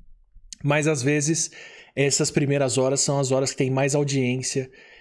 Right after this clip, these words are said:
e então pode ter um monte de gente que fica incomodado por isso. Desculpa de verdade se aconteceu enquanto você tá vendo esse vídeo, não é a nossa intenção. É, a gente habilita alguma monetização pra aproveitar,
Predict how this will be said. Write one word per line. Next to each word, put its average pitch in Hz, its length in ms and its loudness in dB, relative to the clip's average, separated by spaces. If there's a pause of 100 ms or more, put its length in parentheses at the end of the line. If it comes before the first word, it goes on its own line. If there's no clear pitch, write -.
(160)
e 123 160 2
então 123 340 0
pode 127 240 -2
ter 147 80 2
um 135 40 0
monte 147 240 -2
de 143 100 -2
gente 135 260 0
que - 60 -12
fica 151 180 -2
incomodado 127 540 0
por 120 160 -2
isso. 131 240 -2
Desculpa 170 340 0
de 165 100 0
verdade 135 340 2
se - 80 -2
aconteceu 135 420 -2
enquanto 127 240 -4
você 131 180 -2
tá 123 120 0
vendo 120 180 0
esse 123 180 0
vídeo, 135 360 0 (320)
não 156 420 2
é 147 60 2
a 139 80 0
nossa 131 240 -2
intenção. 123 640 -2 (380)
É, 113 580 0
a 123 60 -2
gente 135 220 -2
habilita 160 400 0
alguma 143 380 0
monetização 127 580 -2
pra 135 140 -4
aproveitar, 175 600 0